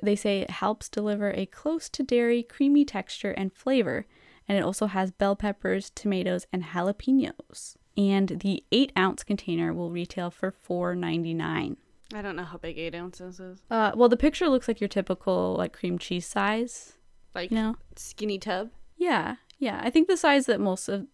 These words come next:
Speaker 1: the Kite Hill spreadable
Speaker 2: Yeah.
Speaker 1: type cheeses come in.
Speaker 2: Four ninety-five feels like a normal vegan product cost
Speaker 1: I,
Speaker 2: for that
Speaker 1: yeah,
Speaker 2: stuff.
Speaker 1: I think
Speaker 2: Yeah.
Speaker 1: so too. Like, I'm not totally shocked by that price.
Speaker 2: Yeah.
Speaker 1: Um, but I am curious to try it.
Speaker 2: Yeah,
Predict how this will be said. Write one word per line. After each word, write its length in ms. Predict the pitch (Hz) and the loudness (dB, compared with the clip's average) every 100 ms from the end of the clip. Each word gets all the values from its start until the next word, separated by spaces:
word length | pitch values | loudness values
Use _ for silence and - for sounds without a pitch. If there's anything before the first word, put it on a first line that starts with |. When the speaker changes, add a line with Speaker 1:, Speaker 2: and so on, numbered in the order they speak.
| _ | _
Speaker 1:
the 160 | - 196 | -4 -2
Kite 280 | - 180 | -2 -4
Hill 480 | 196 190 185 180 185 - _ | -2 0 0 0 -4 -10 _
spreadable 800 | - - - 185 175 175 180 170 | -18 -16 -4 -2 0 -2 -2 -2
Speaker 2:
Yeah. 200 | 165 165 | -2 -4
Speaker 1:
type 240 | 190 185 - | -6 -8 -8
cheeses 420 | - 185 185 180 | -8 -6 -6 -6
come 240 | - 175 | -4 -2
in. 240 | 196 240 269 _ | 0 -2 -4 _
Speaker 2:
Four 180 | - 392 | -4 2
ninety-five 600 | 427 381 269 240 226 208 | 4 2 0 0 -2 -2
feels 360 | - 214 208 214 | -2 -2 -2 0
like 240 | 190 190 | 0 0
a 60 | - | -4
normal 580 | 202 165 175 180 175 170 | -4 -4 -4 -2 -2 -2
vegan 380 | 175 180 165 165 | -6 -4 -4 -6
product 680 | - 156 156 135 - - - _ - _ _ _ _ _ - | -4 -4 -2 -6 -8 -16 -18 _ -20 _ _ _ _ _ -6
cost 220 | - 160 | 2 6
Speaker 1:
I, 260 | 196 - - | 6 4 -6
Speaker 2:
for 120 | 214 | -6
that 180 | 202 233 | 0 4
Speaker 1:
yeah, 140 | 180 | 4
Speaker 2:
stuff. 300 | - 208 240 - - - | 2 -2 -4 -10 -20 0
Speaker 1:
I 100 | 254 | 2
think 200 | 285 247 | 4 2
Speaker 2:
Yeah. 40 | - | 2
Speaker 1:
so 80 | 190 | -4
too. 180 | - - | -4 -2
Like, 200 | 185 202 | 0 4
I'm 160 | 208 | 6
not 240 | 214 190 - | 6 4 0
totally 280 | 196 180 | -2 0
shocked 300 | 170 165 170 | -2 -4 -4
by 120 | - - | -2 0
that 160 | - | 0
price. 380 | - 180 226 - - - - - | 0 0 0 -6 -20 -20 -16 -4
Speaker 2:
Yeah. 180 | 196 - - - - | -2 -2 -10 -12 -2
Speaker 1:
Um, 240 | 196 185 | 2 4
but 100 | 180 | 4
I 40 | 185 | 4
am 280 | 208 285 | 6 6
curious 400 | 285 214 185 175 - | 6 2 0 -2 -6
to 60 | |
try 200 | - - | -2 0
it. 260 | - 233 - | 2 0 -2
Speaker 2:
Yeah, 200 | 294 277 | 2 2